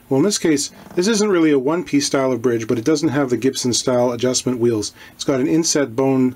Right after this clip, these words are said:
saddle in it, and, uh, this is as low as I would want to take it. The other thing is, if I go too much lower, start to lose brake angle. I like the height here for tonal reasons and a lot of other reasons.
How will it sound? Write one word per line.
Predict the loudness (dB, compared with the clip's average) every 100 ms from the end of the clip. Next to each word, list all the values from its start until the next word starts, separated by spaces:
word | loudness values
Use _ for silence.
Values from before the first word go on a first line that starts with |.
| -4
saddle | -2 0 0 -2
in | -2 -4
it, | -4 -10 -20 -20 -10
and, | -4 -2 0 0 0
uh, | 0 -2 -6 -16 -20 -20 -20 -2
this | -2 2
is | 0 0 -4 -4
as | -2 0
low | 2 2 0
as | 0
I |
would | 0 0
want | -2 -4
to | -4
take | -4 -2
it. | -6 -10 -20 -16 -2
The | 2
other | 2
thing | 0 0
is, | 2 0 0 -2
if | 0
I | 0
go | 0
too | 2
much | 0 2
lower, | 0 2 0 -2 -8 -20 -20
start | -6 -2 0
to |
lose | 0 0
brake | 2 0 2
angle. | 2 2 2 0 -6 0
I |
like | 2 2 -2
the | -6
height | -2 -2 -2
here | -4 -6 -8 -20 -20 -6
for | -2 0
tonal | 2 2 4
reasons | 4 2 2 0
and | 2 2
a |
lot | 2 0
of |
other | -2 -2
reasons. | -6 -10 -12